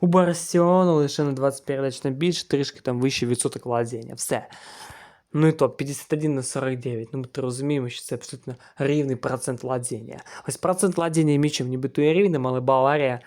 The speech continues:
з свого сорока дев'яти відсоткового владіння витискає вісім голів, і причому ж таки створює безліч гольових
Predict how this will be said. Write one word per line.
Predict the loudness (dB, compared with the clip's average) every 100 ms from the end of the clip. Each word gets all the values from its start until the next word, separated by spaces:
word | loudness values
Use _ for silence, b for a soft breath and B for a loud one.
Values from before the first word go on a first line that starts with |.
| B B
з | -12
свого | -4 0 2 4 4 2 B
сорока | -4 0 0 0 0
дев'яти | 2 0 0 -2
відсоткового | -4 -8 -4 -2 2
владіння | 2 4 4 2
витискає | 0 -4 -2 0 2
вісім | 0 0 -4
голів, | 0 0 0 -4 B B B
і | -6
причому | -4 -2 -2
ж | -4
таки | -6 -6
створює | 0 2 2
безліч | 0 4 4 4 2 2
гольових | 2 2 -4